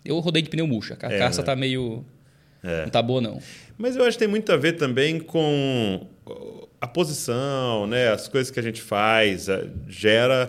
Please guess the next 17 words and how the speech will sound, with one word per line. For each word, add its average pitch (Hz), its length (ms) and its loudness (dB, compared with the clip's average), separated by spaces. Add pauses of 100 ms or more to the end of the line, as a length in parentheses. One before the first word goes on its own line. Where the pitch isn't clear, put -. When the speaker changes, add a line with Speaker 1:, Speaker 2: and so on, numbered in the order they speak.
Speaker 1:
O - 40 -6
Speaker 2:
a 233 260 -2
gente 226 100 2
Speaker 1:
pastorado 151 500 6
Speaker 2:
cal-, 120 160 -4
é, 185 80 10
porque 139 200 8
Speaker 1:
era 147 100 10
Speaker 2:
aqui, 123 100 8
Speaker 1:
isso. 107 80 12
Speaker 2:
ó, 90 100 8
por 117 180 6
exemplo, 95 300 4
aqui, 92 180 -2
ó, 80 60 -4 (320)
é, 90 400 2 (340)
eu, 92 180 -2